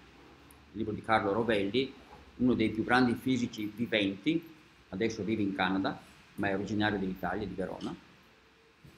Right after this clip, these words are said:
E, eh, questo testo, che essenzialmente è storia della fisica, eh,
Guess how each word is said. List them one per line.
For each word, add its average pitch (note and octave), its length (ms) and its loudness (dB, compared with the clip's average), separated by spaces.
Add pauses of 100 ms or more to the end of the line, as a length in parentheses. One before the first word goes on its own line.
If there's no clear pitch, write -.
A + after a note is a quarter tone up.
(260)
E, C3 360 4
eh, F#2+ 240 -2 (640)
questo A2+ 260 -2
testo, C3+ 420 0
che G#2+ 340 0 (300)
essenzialmente A2+ 580 0
è G#2 40 0
storia C3 300 2
della A2+ 220 2
fisica, A#2+ 600 -2 (1120)
eh, E2+ 80 -16